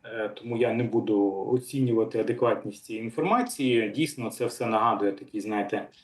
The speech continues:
е, пропагандистське нагнітання істерики. Але те, що проблема є, це факт.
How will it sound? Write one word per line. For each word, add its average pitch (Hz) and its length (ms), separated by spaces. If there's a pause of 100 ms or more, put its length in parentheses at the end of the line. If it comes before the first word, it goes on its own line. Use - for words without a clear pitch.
(460)
е, 110 220
пропагандистське 123 720
нагнітання 110 580
істерики. 117 680 (560)
Але 135 240
те, - 140
що 147 200
проблема 156 400
є, 202 220
це - 160
факт. - 380